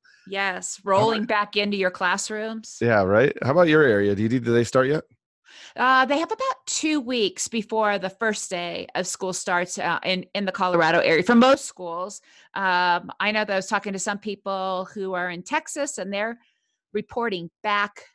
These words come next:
Speaker 1: next week. Like, a lot of people are reporting back next week, but
Speaker 2: Right.
Speaker 1: students don't come for a couple of weeks.
Speaker 2: Yeah, it's ours. I was just in Tennessee, and they,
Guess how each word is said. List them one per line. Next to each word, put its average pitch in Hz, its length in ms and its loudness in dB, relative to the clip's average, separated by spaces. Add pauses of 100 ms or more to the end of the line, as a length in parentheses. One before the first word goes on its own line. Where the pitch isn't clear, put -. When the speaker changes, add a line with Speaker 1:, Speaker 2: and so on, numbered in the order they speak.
(200)
Speaker 1:
next 175 340 -8
week. 180 220 -8
Like, 202 160 -2
a 233 60 -2
lot 247 140 2
of 285 60 -2
people 294 200 -4
are 220 60 -2
reporting 196 420 -6
back 180 340 -4
next 220 260 -10
week, 233 160 -10
but 208 80 -12
Speaker 2:
Right. 196 60 -16
Speaker 1:
students 202 440 -4
don't 175 200 -14
come 175 240 -10
for 156 100 -10
a 170 40 -10
couple 160 360 -10
of 160 140 -20
weeks. - 560 -12 (360)
Speaker 2:
Yeah, 120 220 4
it's 95 300 -2
ours. 131 420 0
I 131 140 4
was 139 120 2
just 131 200 -4
in 123 80 0
Tennessee, 107 640 0
and 104 200 -2
they, 110 460 4